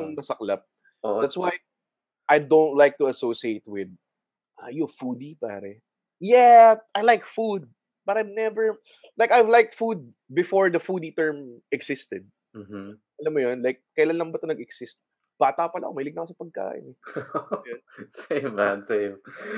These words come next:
Speaker 2: Uh, I, I, I, I, I definitely get where you're coming from. Kasi,
Speaker 1: Yeah.
Speaker 2: ano talaga, uh, ako, when I think of my take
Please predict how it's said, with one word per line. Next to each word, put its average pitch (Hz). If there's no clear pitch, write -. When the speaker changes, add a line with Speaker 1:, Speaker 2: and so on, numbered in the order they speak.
Speaker 2:
Uh, -
I, 139
I, 135
I, 127
I, 110
I 107
definitely 104
get -
where 104
you're 104
coming 98
from. 92
Kasi, 104
Speaker 1:
Yeah. 92
Speaker 2:
ano 135
talaga, 110
uh, 101
ako, 104
when 101
I 98
think 101
of 95
my 98
take 98